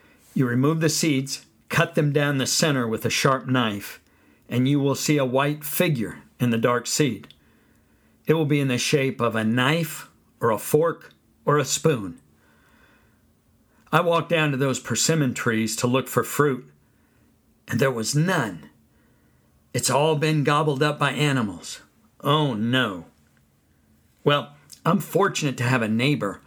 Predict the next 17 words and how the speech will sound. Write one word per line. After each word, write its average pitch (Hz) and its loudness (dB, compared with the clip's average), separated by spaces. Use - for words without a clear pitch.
who - 0
lives 135 2
below 127 2
us 107 -6
on 110 0
the 117 2
other 123 2
side 113 0
of 95 -6
a 95 -4
big 110 0
hayfield. 110 -2
Her 139 2
name 139 2
is 113 -4
Reen 160 2
May. 104 -2